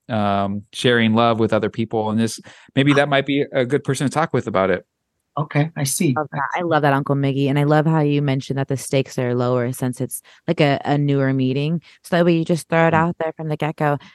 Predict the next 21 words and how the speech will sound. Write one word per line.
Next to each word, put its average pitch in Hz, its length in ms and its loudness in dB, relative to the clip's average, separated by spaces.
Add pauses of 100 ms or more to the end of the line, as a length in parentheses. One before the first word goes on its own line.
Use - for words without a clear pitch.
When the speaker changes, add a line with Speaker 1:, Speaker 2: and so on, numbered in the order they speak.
(100)
Speaker 3:
And 165 120 2
then 175 100 2
also 175 280 0
I 170 80 0
feel 160 180 -6
like 156 240 -2
it - 60 -2
will 156 100 2
give 151 180 0
you 151 140 4
experience 147 840 -4
in 147 160 -6
saying 147 300 -8
it 147 80 -4
out 127 180 -8
loud 135 400 0 (400)
or 151 220 2
even, 139 360 0
Speaker 1:
Mm. - 80 -2 (200)
Speaker 3:
um, 123 100 -8 (280)
just, 143 280 -12